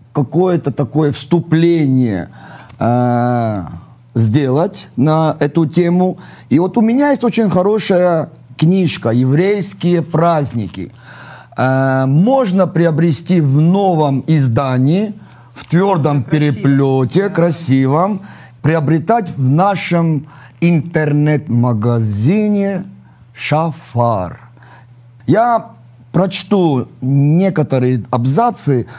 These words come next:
Speaker 1: предложения. Очень интересно. Я хочу вам сказать, вот я сегодня читал, долго читать не буду, но для ш-,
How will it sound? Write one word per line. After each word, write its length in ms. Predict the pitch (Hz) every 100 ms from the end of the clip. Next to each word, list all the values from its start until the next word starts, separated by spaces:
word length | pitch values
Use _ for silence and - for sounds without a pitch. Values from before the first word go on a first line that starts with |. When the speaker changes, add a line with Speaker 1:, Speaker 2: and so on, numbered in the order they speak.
| -
Speaker 1:
предложения. 680 | - 135 156 147 214 190 160 165
Очень 380 | 185 - 151 156
интересно. 960 | 160 160 156 165 151 131 107 151 175 - -
Я 140 | - 147
хочу 260 | 147 151
вам 160 | 151 143
сказать, 520 | - 151 143 196 196
вот 200 | 131 123
я 100 | 117
сегодня 420 | 120 120 117 113 113
читал, 480 | 123 - 180 269 - - - - -
долго 300 | 160 151 131
читать 360 | 127 139 135
не 120 | 120 131
буду, 460 | 165 226 190 - - -
но 320 | 139 202 190
для 460 | 123 143 170 170
ш-, 120 | 131